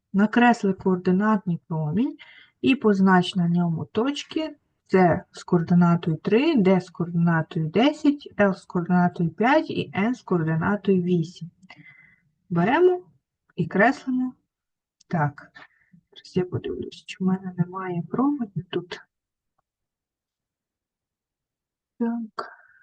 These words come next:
ні. Променя нема, але є лінійка. Я можу цією лінійкою скористатися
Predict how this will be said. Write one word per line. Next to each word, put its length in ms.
ні. 360
Променя 480
нема, 380
але 140
є 200
лінійка. 640
Я 160
можу 300
цією 380
лінійкою 680
скористатися 1500